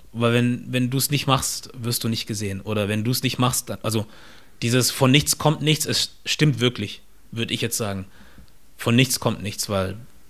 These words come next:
du kannst Träume haben, du kannst Visionen haben, du kannst Wünsche haben, aber wenn du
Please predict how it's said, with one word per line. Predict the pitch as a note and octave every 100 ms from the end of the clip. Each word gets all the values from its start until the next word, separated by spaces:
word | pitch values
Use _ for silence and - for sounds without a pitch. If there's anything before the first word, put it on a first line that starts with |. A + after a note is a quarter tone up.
| - - - - - - -
du | -
kannst | C#3+ D3+ -
Träume | C#3 D#3+ D3
haben, | C#3 C3
du | B2+
kannst | C3+ C3
Visionen | B2 A2 C3 D3 C3+
haben, | B2+ B2
du | A2+
kannst | B2 A#2
Wünsche | A2+ D3+ C3 A2+
haben, | A#2+
aber | A2 A2+
wenn | A#2+
du | B2 A#2